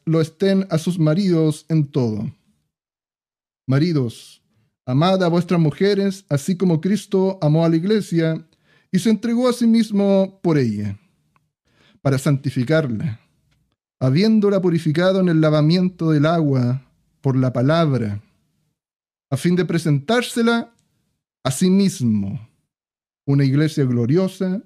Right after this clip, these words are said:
que no tuviese mancha, ni arruga, ni cosa semejante, sino que fuese santa y sin mancha. Bendito sea el Señor Jesús. Qué interesante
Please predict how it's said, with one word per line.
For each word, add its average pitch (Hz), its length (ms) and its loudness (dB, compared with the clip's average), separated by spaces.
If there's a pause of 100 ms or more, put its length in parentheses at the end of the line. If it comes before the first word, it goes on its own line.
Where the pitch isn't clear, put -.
(120)
que 139 100 0
no 131 140 0
tuviese 135 760 -2
mancha, 165 600 -2
ni 139 100 2
arruga, 151 720 0
ni 131 140 0
cosa 151 240 -4
semejante, 139 880 -4 (600)
sino 131 280 0
que 123 80 -6
fuese 123 580 -4 (420)
santa 160 800 -4 (680)
y 135 60 -2
sin 131 260 0
mancha. 101 360 -12 (2250)
Bendito 127 400 -2
sea 120 160 -6
el 113 80 -4
Señor 110 260 -4
Jesús. - 580 -12 (1400)
Qué 170 100 -2
interesante 175 1160 -2